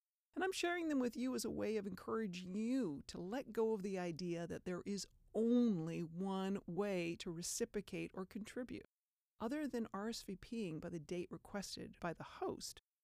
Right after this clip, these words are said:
there is no "you must," as in you must also host a party or you must also send out holiday cards. Rigid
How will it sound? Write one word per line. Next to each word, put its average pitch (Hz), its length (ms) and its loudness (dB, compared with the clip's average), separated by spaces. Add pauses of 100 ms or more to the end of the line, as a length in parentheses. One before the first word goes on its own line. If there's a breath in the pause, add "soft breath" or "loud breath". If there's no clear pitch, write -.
(120)
there 254 180 2
is 254 160 -4
no 247 440 2
"you 202 220 0
must," 196 580 0 (380)
as 180 240 0
in 165 220 -2
you 185 120 0
must 185 300 0
also 185 400 0
host - 300 -4
a 277 40 -2
party 156 540 -4 (320 loud breath)
or 180 120 2
you 180 80 2
must 175 280 -2 (120)
also 185 320 2
send 190 320 -2
out 226 100 -6
holiday 151 420 -6
cards. - 640 -12 (580)
Rigid 294 600 6